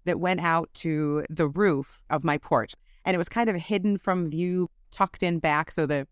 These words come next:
you couldn't see that top of the roof. And it was open to the second floor. And, and you could get to it easily from the window just across the hallway from my bedroom. So I kind of created that as my place to do ritual. At night, I would open that window up, climb out onto the roof,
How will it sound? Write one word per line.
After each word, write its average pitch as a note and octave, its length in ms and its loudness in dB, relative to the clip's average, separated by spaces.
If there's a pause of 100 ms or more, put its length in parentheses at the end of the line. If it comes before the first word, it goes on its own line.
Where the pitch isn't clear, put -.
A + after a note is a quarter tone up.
you G3+ 100 -8
couldn't A#3+ 320 0
see G3 320 -2
that E3 220 4
top D#3+ 260 0
of D3+ 60 4
the C#3+ 100 2
roof. C3 280 -4 (100)
And D#3+ 140 2
it C#3 60 0
was D#3 200 -2
open F3 300 0
to D#3 100 -6
the D3 80 2
second C3 320 -2
floor. C#3+ 240 2
And, C#3 180 2
and F3 120 0
you F#3 60 0
could F3 180 -4
get - 240 0
to G3 140 0
it E3 180 0
easily E3+ 580 0 (240)
from F3 160 2
the E3 80 0
window D3+ 640 2
just E3 200 -2
across C#3+ 300 -2
the - 80 -8
hallway C3+ 360 2
from C#3 160 -4
my C#3+ 120 0
bedroom. D3 460 0 (380)
So - 120 -2
I G3 100 4
kind B3+ 260 2
of C4 80 2
created E3+ 480 0
that D#3+ 500 0
as E3+ 160 -2
my D#3+ 160 -2
place C#3+ 320 -2
to C#3 140 -4
do C#3 140 -2
ritual. C#3+ 500 -4 (260)
At F3 140 -2
night, G#3 360 2
I D#3 120 2
would D#3 100 0
open D3 300 0
that B3 180 2
window G3 300 2
up, D3 240 0 (320)
climb F3+ 320 2
out F#3+ 160 4
onto E3+ 260 0
the D#3+ 100 0
roof, G3+ 380 0